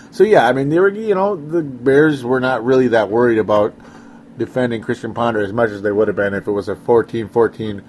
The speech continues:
third quarter or whatever, twenty-one twenty-one third quarter. He also says that, uh, I would say Wade Wilson might be a better comparison. Uh, hmm.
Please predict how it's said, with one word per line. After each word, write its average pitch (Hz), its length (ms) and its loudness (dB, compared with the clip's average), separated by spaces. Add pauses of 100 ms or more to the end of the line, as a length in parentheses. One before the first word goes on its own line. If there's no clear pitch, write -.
(200)
third 113 260 -4
quarter 113 440 4
or 101 200 0
whatever, 101 300 -2
twenty-one 110 380 -6
twenty-one 104 320 -6
third 101 200 -6
quarter. 123 400 4 (420)
He 123 120 2
also 127 320 4
says 117 440 2
that, 113 400 -2
uh, - 20 -16 (340)
I 113 100 0
would 120 200 -2
say 113 180 0
Wade 104 460 0
Wilson 117 440 -2
might 135 140 0
be 139 120 0
a 139 40 -2
better 139 200 2
comparison. 143 680 -2 (1000)
Uh, 110 640 -8 (540)
hmm. 127 420 -6